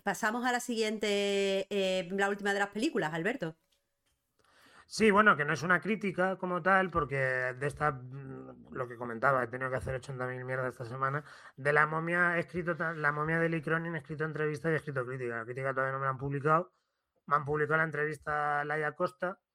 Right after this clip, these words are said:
Speaker 2: que es la prota, y es una peli chulísima, La momia. O sea, tampoco hay que extender-, tengo,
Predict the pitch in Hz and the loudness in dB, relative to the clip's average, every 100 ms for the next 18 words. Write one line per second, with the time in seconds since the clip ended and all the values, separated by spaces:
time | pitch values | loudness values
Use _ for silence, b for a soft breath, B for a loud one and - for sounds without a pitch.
0 | _ _ _ _ - 131 139 135 156 160 | _ _ _ _ -10 -4 -2 0 0 0
1 | 165 - _ _ _ _ _ _ 240 220 | -4 -8 _ _ _ _ _ _ 0 2
2 | 170 180 165 160 175 - 135 151 143 127 | 4 4 2 2 0 -2 -4 -4 -4 -2
3 | 117 120 135 113 110 139 123 120 131 139 | -2 -4 -8 -10 -8 -4 -4 -4 -2 0
4 | 151 147 143 139 139 147 160 147 143 135 | 2 0 -2 -4 -4 -6 -4 -6 -6 -6
5 | 139 139 143 139 135 | -6 -4 -2 -2 -6